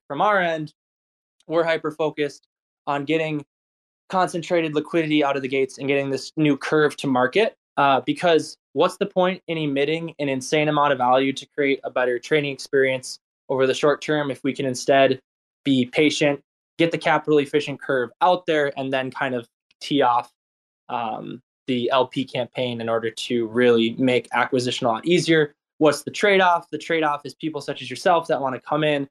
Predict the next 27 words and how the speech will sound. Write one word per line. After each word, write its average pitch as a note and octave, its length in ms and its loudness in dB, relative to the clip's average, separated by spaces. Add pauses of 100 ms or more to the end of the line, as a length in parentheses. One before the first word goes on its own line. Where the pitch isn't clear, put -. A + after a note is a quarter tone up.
(420)
and C3+ 80 -4
acquire D3 320 4
a C#3+ 60 6
large C3+ 240 2
position D#3 500 -2
are C#3 160 -2
dealing C#3 400 -2
with, B2 260 -6 (460)
like, B2 200 -2 (100)
absurd, D3 600 0 (460)
absurd D3 400 -2
slippage. F#3+ 640 -2 (140)
Um, C#3+ 420 0 (220)
and C#3+ 160 -6
people D#3 240 0
look D3+ 140 0
at C#3 100 -2
the C3+ 60 -4
liquidity E3 500 0
and C3+ 80 -6
it's, - 300 -12 (220)
quite D3 220 0
frankly, C#3+ 320 -2
it's A#2+ 120 -6
laughable. A#2 460 -2
It's - 140 -14
non-existent. B2 600 -4